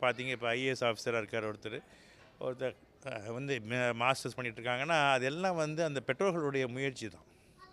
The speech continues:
அரசாங்கம் எல்லாம் செய்யுது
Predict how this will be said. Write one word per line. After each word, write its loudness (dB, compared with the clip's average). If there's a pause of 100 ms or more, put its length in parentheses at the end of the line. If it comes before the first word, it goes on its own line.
(960)
அரசாங்கம் 2
எல்லாம் 0
செய்யுது -2